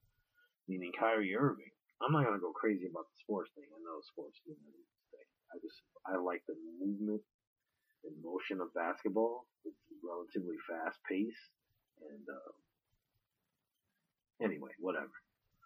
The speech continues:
We like what we like. The point being, Boston is pretty incredible, um, defensively, and I think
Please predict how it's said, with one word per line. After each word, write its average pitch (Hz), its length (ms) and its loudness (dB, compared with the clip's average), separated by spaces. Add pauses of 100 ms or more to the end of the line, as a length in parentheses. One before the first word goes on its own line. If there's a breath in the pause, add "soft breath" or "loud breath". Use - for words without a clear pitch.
(520 loud breath)
We 131 100 8
like 113 240 6
what 98 100 2
we 82 120 -2
like. 80 220 -2 (120)
The - 60 -18
point 117 320 0
being, 87 420 4 (1500)
Boston 107 420 4
is 76 120 -8
pretty 85 260 0
incredible, 80 560 -4 (240)
um, - 320 -6 (1500)
defensively, - 680 -2 (240)
and 73 160 -12
I - 160 -12
think 95 260 -4